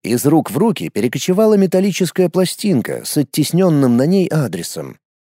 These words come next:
«В Торбилионе круглосуточно присутствует наше представительство, через которое вы можете как посылать запросы в столичное отделение,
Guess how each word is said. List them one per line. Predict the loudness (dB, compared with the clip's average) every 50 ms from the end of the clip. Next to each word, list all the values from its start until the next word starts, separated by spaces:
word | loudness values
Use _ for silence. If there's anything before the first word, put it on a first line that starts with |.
| _ _ _ _
«В | -10 -4
Торбилионе | -2 0 0 2 2 2 2 4 2 2 2 2 0
круглосуточно | 2 0 0 2 2 0 0 0 -4 -2 -2 -2 0 0 0 0
присутствует | 2 0 0 0 -2 -4 -4 -2 -2 -2 0 2
наше | 2 2 2 2 0 -2
представительство, | -2 -2 -4 -2 -4 -4 -2 -2 -4 -4 -6 -8 -6 -6 -6 -6
через | -2 0 0 0 0 0
которое | -2 0 2 4 4 4 4
вы | 4 4 4
можете | 4 4 4 4 2 0 -2 -4 -2
как | -2 -2 -2 0
посылать | 0 -2 0 2 2 2 2 2
запросы | 2 0 2 2 0 0 0 -2
в | -4
столичное | -2 -2 0 0 0 -2 -2 -2 0 0
отделение, | 0 0 0 0 0 0 0 0 -2 -2 -4